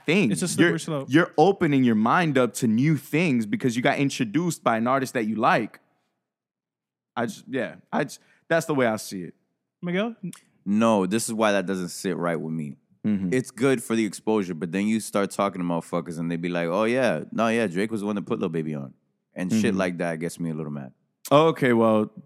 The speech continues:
Speaker 1: that's them. But
Speaker 3: Just
Speaker 1: the, the re-, the way I, I got exposure
Speaker 3: Mm-hmm.
Speaker 1: because of,
Speaker 3: Mm-hmm.
Speaker 1: you know?
Speaker 3: Yeah, yeah, no, but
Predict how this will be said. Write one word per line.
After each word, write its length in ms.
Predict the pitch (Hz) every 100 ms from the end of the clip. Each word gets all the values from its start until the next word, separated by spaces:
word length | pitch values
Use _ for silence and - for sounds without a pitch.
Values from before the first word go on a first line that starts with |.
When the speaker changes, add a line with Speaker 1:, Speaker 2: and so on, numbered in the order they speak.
| -
Speaker 1:
that's 240 | 127 113
them. 320 | 123 131 104
But 100 | 110
Speaker 3:
Just 80 | 110 127 123
Speaker 1:
the, 60 | 131
the 160 | 123
re-, 220 | 123 160 175
the 160 | 131 120
way 300 | 123 160 - 87 - _ _ _ _ -
I, 300 | 151 196 196
I 160 | 135 160
got 180 | 165 165
exposure 500 | 156 - 165 165 151
Speaker 3:
Mm-hmm. 200 | 123 95
Speaker 1:
because 340 | 92 156 131
of, 220 | 110 95
Speaker 3:
Mm-hmm. 360 | 85 98 95 104 -
Speaker 1:
you 120 | 110
know? 100 | 107
Speaker 3:
Yeah, 80 | 117
yeah, 200 | 98 90
no, 160 | 85 113
but 180 | 90